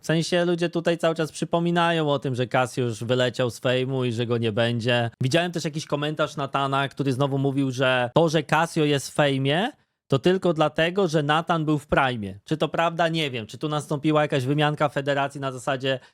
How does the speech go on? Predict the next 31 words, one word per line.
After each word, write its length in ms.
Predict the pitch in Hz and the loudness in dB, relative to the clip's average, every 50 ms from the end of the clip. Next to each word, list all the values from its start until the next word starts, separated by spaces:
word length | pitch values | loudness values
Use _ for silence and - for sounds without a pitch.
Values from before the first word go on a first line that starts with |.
| _ _ - | _ _ -2
to 100 | - 135 | 0 2
my 140 | 139 151 139 | 2 2 2
wam 180 | 147 139 139 | 2 2 2
damy 280 | 131 139 139 139 135 135 | 2 2 2 2 0 0
Nathana, 640 | 131 131 117 - 147 143 139 139 135 131 127 120 120 _ _ _ _ _ _ _ - | 0 0 0 2 2 0 2 2 0 0 0 -2 -4 _ _ _ _ _ _ _ -8
a 60 | 123 120 | -6 -2
wy 140 | 113 147 | 0 0
nam 160 | 143 139 135 131 | 2 2 2 2
dacie 260 | 131 127 - 131 120 | 2 2 0 0 0
Casio? 520 | - 139 135 135 - - 175 190 202 202 170 | 2 2 0 0 0 -2 -2 -2 -2 -4 -6
Być 240 | 139 143 151 139 - | -6 -6 -6 -6 -2
może. 420 | 147 143 139 135 127 156 165 180 180 | -2 0 0 0 0 0 0 0 0
Jest 300 | - 151 143 135 - - | 0 0 0 0 -2 -4
tu 60 | - 139 | -2 -2
jakiś 380 | 131 127 - 143 123 - - | -2 0 -2 -4 -6 -4 0
logiczny 440 | 143 147 151 143 160 - - 147 139 | 2 2 2 2 0 0 0 -2 -2
sens 280 | - - 143 143 131 - | 0 0 -2 -2 -2 -2
w 20 | |
tym, 140 | - 131 135 | -2 -2 0
nie 80 | 135 | 0
jest 160 | 135 131 120 - | -2 -2 -2 -4
to 60 | 135 | -4
jakoś 200 | 127 - 135 - | -4 -4 -6 -8
super 320 | - - 127 - 127 123 | -6 -6 -4 -2 -2 -2
odklejone, 600 | 127 127 - - 127 127 131 147 170 190 202 196 | -2 -4 -4 -4 -2 -2 0 0 -2 -2 -4 -2
ale 460 | 170 147 143 143 139 139 135 131 131 | -2 -2 -2 0 0 0 0 0 0
nie 160 | 127 131 139 127 | 0 0 0 0
wiem, 120 | 123 120 | 0 -2
czy 100 | - - | -2 -2
tak 120 | 127 117 | -4 -2
było. 300 | 117 127 127 151 196 226 | 0 2 2 2 2 0